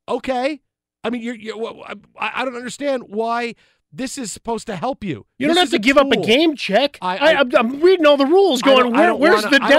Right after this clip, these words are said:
Speaker 1: wanna
Speaker 2: downside?"
Speaker 1: disrupt a pitcher's
Speaker 2: He
Speaker 1: rhythm.
Speaker 2: falls into a pit of destruction.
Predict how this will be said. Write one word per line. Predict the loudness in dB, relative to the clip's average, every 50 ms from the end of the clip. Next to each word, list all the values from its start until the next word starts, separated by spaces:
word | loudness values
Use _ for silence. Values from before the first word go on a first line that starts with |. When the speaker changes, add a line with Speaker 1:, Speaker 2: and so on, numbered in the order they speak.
| 4 2
Speaker 1:
wanna | 2 2 2
Speaker 2:
downside?" | 2 2 4 2
Speaker 1:
disrupt | 0 -2 -6
a | -8
pitcher's | -6 -6 -8 -6 -6 -8 -8 -4
Speaker 2:
He | -2 -2
Speaker 1:
rhythm. | -2 2 4
Speaker 2:
falls | 4 4 4 4 2
into | -2 -2 0 0
a | 0
pit | -2 -2 -4 -4 -4
of | -4 -8
destruction. | -10 -10 -10 -8 -8 -6 -6 -6 -8 -8 -4 -4 -4 -4